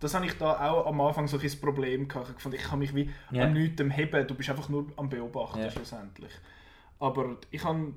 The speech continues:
Speaker 1: den Film schlussendlich doch auch wirklich gut
Speaker 2: Ja.
Speaker 1: gefunden und ich habe ihn so gut gefunden, dass ich ihn dann auch nochmal bin gegangen.
Speaker 2: Eben, aber sicher nicht, dass jetzt alle Filme so sollen sein oder so,
Speaker 1: Nein,
Speaker 2: aber
Speaker 1: nicht,
Speaker 2: es ist
Speaker 1: nein, sonst
Speaker 2: einfach,
Speaker 1: ist ja das
Speaker 2: äh,
Speaker 1: nichts mehr
Speaker 2: ist einfach,
Speaker 1: Spezielles.
Speaker 2: ist super gewesen.
Speaker 1: Ja, und dann noch, äh, der letzte und mein persönlicher Film vom Jahr bisher, weil ich bin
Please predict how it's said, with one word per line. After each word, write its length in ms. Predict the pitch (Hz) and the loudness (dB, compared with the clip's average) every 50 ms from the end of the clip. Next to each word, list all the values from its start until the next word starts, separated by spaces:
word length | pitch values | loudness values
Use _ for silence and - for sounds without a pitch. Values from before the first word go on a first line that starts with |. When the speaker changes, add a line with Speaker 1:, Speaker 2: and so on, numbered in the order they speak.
| - | -8
Speaker 1:
den 80 | - 139 | -6 0
Film 220 | 143 151 147 151 | 2 2 2 2
schlussendlich 400 | 139 139 135 139 139 - - - | 2 0 2 0 0 0 -2 -6
doch 180 | - 127 120 - | -6 -8 -8 -8
auch 160 | 107 107 110 | -8 -8 -8
wirklich 280 | 110 - - - - - | -10 -10 -10 -10 -8 -4
gut 180 | - 127 123 104 | -2 -2 0 0
Speaker 2:
Ja. 40 | 104 120 | 0 0
Speaker 1:
gefunden 200 | 127 123 120 120 | -2 -2 -4 -6
und 80 | 113 117 | -6 -8
ich 60 | - | -8
habe 120 | 123 120 117 | -8 -8 -8
ihn 80 | - | -6
so 120 | - 123 120 | -6 -6 -6
gut 140 | 120 117 | -6 -8
gefunden, 240 | 113 - 123 110 101 - | -8 -8 -10 -10 -10 -12
dass 120 | 104 - | -14 -14
ich 60 | - | -14
ihn 20 | - | -14
dann 140 | 95 95 98 | -14 -12 -12
auch 40 | 101 | -12
nochmal 300 | 101 107 104 90 87 87 | -12 -12 -12 -12 -14 -14
bin 180 | - 92 95 | -14 -14 -16
gegangen. 240 | - - - 104 107 | -16 -12 -8 -8 -4
Speaker 2:
Eben, 100 | 107 110 | -2 -2
aber 120 | 98 92 90 | -2 -2 -2
sicher 280 | 90 110 104 - 113 | -2 -4 -4 -2 -2
nicht, 180 | 113 110 104 - | -2 -2 0 0
dass 140 | 110 98 110 | -2 -2 -2
jetzt 160 | 101 - - | -2 2 4
alle 260 | 76 104 120 135 131 | 6 6 8 6 6
Filme 300 | 123 143 135 135 135 131 | 6 4 4 4 4 2
so 200 | - 135 127 135 | 2 2 4 4
sollen 300 | 131 135 131 131 135 131 | 4 6 6 6 6 4
sein 360 | 135 - 151 156 143 135 127 120 | 2 2 0 -2 2 2 2 2
oder 120 | 120 139 | 2 -2
so, 140 | 131 - 135 | -2 2 6
Speaker 1:
Nein, 180 | 123 - 214 185 | 6 8 8 6
Speaker 2:
aber 120 | - 135 | 6 6
Speaker 1:
nicht, 80 | 143 131 117 | 6 4 4
Speaker 2:
es 40 | - | 2
ist 80 | 131 | 2
Speaker 1:
nein, 80 | 135 147 - | 2 4 4
sonst 80 | 104 107 | 4 4
Speaker 2:
einfach, 140 | 135 135 - | 4 2 2
Speaker 1:
ist 100 | 131 147 | 4 4
ja 80 | 131 | 4
das 180 | - 131 139 139 | 6 6 4 4
Speaker 2:
äh, 20 | 151 | 4
Speaker 1:
nichts 140 | 151 151 147 | 2 0 0
mehr 40 | 143 | -2
Speaker 2:
ist 140 | 139 - - | 0 0 0
einfach, 100 | 107 - - 143 147 156 139 | 0 2 2 2 2 2 0
Speaker 1:
Spezielles. 120 | - - - - 151 - - - - - - - - - - | -2 -4 -6 -8 -8 -10 -10 -14 -16 -16 -18 -20 -20 -8 -6
Speaker 2:
ist 200 | - 123 - - | -4 -4 -2 0
super 280 | 110 107 110 - - 117 | 0 0 0 -2 -6 -6
gewesen. 260 | - - - 98 - - - - - - 143 | -4 -2 -2 -2 -2 -2 -8 -18 -12 -6 -4
Speaker 1:
Ja, 240 | 131 120 117 120 - - - - - | -2 -2 -2 -4 -6 -10 -16 -12 -10
und 160 | 135 135 - | -4 2 4
dann 160 | 202 233 247 | 6 6 8
noch, 320 | 226 220 208 180 - - - | 8 8 8 6 4 4 6
äh, 240 | 160 160 156 143 - - - - - - - - - | 8 8 8 6 4 -2 -12 -18 -20 -20 -20 -6 2
der 100 | - 156 | 4 6
letzte 380 | - 175 233 254 - - - - | 8 8 6 6 2 0 0 2
und 140 | 165 151 139 - - 147 | 2 2 2 0 -2 -2
mein 340 | 147 160 185 220 254 254 | 2 4 4 4 4 4
persönlicher 540 | - 214 180 180 175 175 175 175 - 160 147 | 4 2 2 2 0 -2 -2 -2 -2 -2 0
Film 280 | 139 156 160 180 185 160 | 0 2 2 4 2 2
vom 200 | 151 151 147 143 | 2 2 0 2
Jahr 260 | 135 127 151 180 180 | 2 4 4 4 4
bisher, 420 | 165 160 160 - 139 139 147 143 | 2 -2 -2 0 2 2 2 2
weil 120 | 143 139 123 | 2 0 -2
ich 160 | 147 143 - - | -2 -4 -4 -4
bin 320 | - 139 139 143 135 - | -2 -2 -2 -2 -4 -8